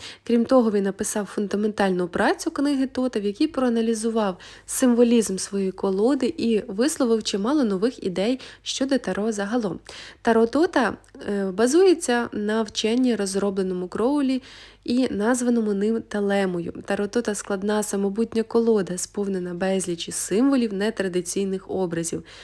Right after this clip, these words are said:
Художниця Фріда Гарріс малювала цю колоду кілька років під пис-, пи-, під пильним наглядом Кроулі. Вона використовувала принципи синтетичної проєктивної геометрії.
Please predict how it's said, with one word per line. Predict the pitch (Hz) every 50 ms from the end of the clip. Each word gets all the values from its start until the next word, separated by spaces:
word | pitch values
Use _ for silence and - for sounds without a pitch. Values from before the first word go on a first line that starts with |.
| - - - _
Художниця | - - 339 262 262 233 202 196 - 190 190 190 - 254
Фріда | - - 233 226 190 196 185
Гарріс | 175 185 185 180 175 175 175 -
малювала | 185 180 180 185 185 180 180 180 175 170
цю | 170 - 185
колоду | - - 190 202 214 208 214
кілька | 202 - - 208 214 214 - 208 196
років | 185 180 196 247 - 302 262
під | - - 208 208 - -
пис-, | - 202 190 - - - - - _ _
пи-, | - 220 226 -
під | - - 226 196 - -
пильним | 247 269 320 320 302 262 220 196
наглядом | 190 202 220 226 214 202 208 208 208
Кроулі. | - 196 180 170 165 165 165 175 - - - - - - - - -
Вона | - 254 302 330
використовувала | 302 277 - 226 226 226 226 - - 233 226 214 208 196
принципи | - 202 214 220 214 208 - 185 - 190
синтетичної | 190 - - 202 190 - 214 - 226 214 - - - 190 180
проєктивної | 170 - - 185 185 - - - 220 233 254 254 240 226
геометрії. | 208 196 214 233 233 247 240 226 208 180 165 165 - 170 165 170 165